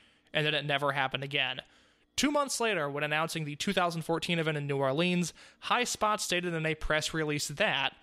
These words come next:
"In part due to the space we selected to host the convention, live events from W W N will no longer be under the same roof as WrestleCon's convention.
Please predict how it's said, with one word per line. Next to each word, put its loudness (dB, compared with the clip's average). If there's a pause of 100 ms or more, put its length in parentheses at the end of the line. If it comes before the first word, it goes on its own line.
(500)
"In 2
part 2
due 2
to -6
the 4
space 0
we 0
selected -2
to 2
host 0
the 0
convention, 0 (280)
live 2
events 0
from 0
W 2
W 2
N 0 (100)
will 2
no 2
longer 0
be 0
under 0
the -2
same -2
roof 0
as 0
WrestleCon's 0
convention. 0